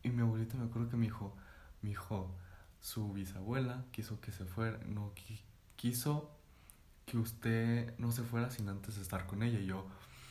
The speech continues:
esa, esa, esa cosa me paniqueó mucho porque dije, o sea,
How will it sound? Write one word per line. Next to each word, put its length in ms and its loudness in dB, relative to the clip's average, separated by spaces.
esa, 360 8
esa, 200 6
esa 200 2
cosa 260 2
me 80 6
paniqueó 420 6
mucho 300 6
porque 240 6
dije, 240 6
o 180 2
sea, 220 4